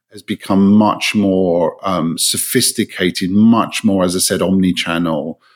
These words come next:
much more, um, data-driven. And I think at the end of the, the day, the same is true between a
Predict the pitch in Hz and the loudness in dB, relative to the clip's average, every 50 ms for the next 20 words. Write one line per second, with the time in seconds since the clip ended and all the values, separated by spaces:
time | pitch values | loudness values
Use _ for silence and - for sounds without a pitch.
0 | _ _ _ _ _ - 117 113 113 - - - - 117 110 104 101 101 98 95 | _ _ _ _ _ 0 2 2 2 0 -2 -6 -2 2 2 4 4 4 4 4
1 | 92 90 87 - - _ _ _ _ - 104 98 90 85 85 87 85 82 82 _ | 2 0 -2 -4 -6 _ _ _ _ -14 -10 -8 -8 -6 -6 -8 -8 -10 -12 _
2 | _ _ _ _ _ _ _ - 117 113 113 110 - 98 - 87 73 67 - 62 | _ _ _ _ _ _ _ 0 2 2 2 2 0 0 2 2 2 2 0 -4
3 | 62 - - _ _ _ _ _ _ _ _ - 104 101 98 90 120 110 101 - | -8 -10 -12 _ _ _ _ _ _ _ _ -4 -2 0 0 2 2 2 0 0
4 | - - 117 113 - 123 123 110 107 98 104 - - - 113 110 104 95 107 117 | -2 -2 -2 -2 2 2 2 4 4 4 4 2 0 -2 0 0 0 0 0 0
5 | 107 92 113 104 101 92 98 101 - - - 127 113 107 104 98 - - - - | 0 2 2 2 2 2 2 0 0 2 2 4 4 4 4 2 0 -2 -2 0
6 | 110 98 92 87 - 95 87 - - 98 92 90 90 87 87 90 90 87 _ _ | 2 2 2 2 -2 -4 -6 -4 -2 0 2 2 4 4 4 2 0 -2 _ _
7 | _ _ _ _ _ _ _ _ - | _ _ _ _ _ _ _ _ -20